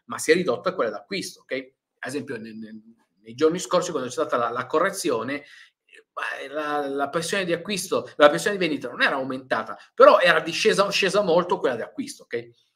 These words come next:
Eh, quindi il prezzo serve, è il punto di partenza per andare a risalire all'indietro, però non è sufficiente.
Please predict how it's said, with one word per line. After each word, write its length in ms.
Eh, 180
quindi 440
il 140
prezzo 640
serve, 600
è 80
il 160
punto 280
di 100
partenza 540
per 160
andare 420
a 180
risalire 460
all'indietro, 580
però 200
non 320
è 80
sufficiente. 760